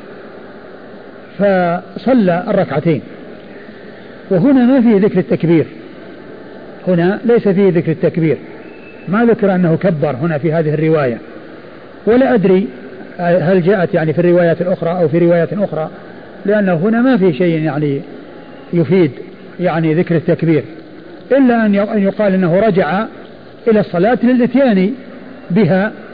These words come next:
وقد ك-، و-، و-، ومن المعلوم أن الإنسان إذا كان يعني جلس للتشهد الأول فإنه يقوم بتكبير،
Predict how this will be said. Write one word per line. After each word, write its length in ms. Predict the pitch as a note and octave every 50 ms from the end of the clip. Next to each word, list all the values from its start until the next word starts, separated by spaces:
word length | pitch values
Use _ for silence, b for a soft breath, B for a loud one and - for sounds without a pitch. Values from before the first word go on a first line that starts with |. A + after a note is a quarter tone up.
| - - - - - - - - - - - - - -
وقد 420 | A#3 A3 B3+ A#3+ A#3+ B3 A3 F3 F#3
ك-، 80 | -
و-، 120 | - C4 C4
و-، 560 | C4 B3 B3+ B3 A#3 A#3 A#3 A#3 A3 A#3 A#3
ومن 180 | A#3+ C4+ C4
المعلوم 520 | C4+ C4 A#3+ A#3+ G3+ G#3 C4 D4+ C#4 A3+ G#3
أن 80 | F#3+
الإنسان 520 | F#3+ G3+ G3+ F#3+ F3 - G3+ A3+ A3+ G#3 F#3+
إذا 220 | F3+ E3+ F3 E3+
كان 400 | D#3+ - G3+ G#3+ G#3 G3+ F#3+ G3+ - - - - - - - - - - - - - - F#3
يعني 220 | F#3+ F#3 F3+ F3
جلس 280 | E3+ A#3 A3+ G#3 - F#3+
للتشهد 680 | F#3 F3+ - F3+ D#3+ - F#3+ D3 A#2 D#3+ E3+ G3 F#3 - - - - - - - - -
الأول 540 | F#3 G#3 G3+ G3 F#3 E3+ D#3+ E3+ F3+ G#3 B3+ - - - - - - - - - - - - -
فإنه 360 | B3 C#4 D4 D4 B3+ B3 C4+
يقوم 340 | C4+ C4+ C#4 D4+ D4 C#4+ C4+
بتكبير، 400 | - C4 - A3 A#3+ B3+ G#3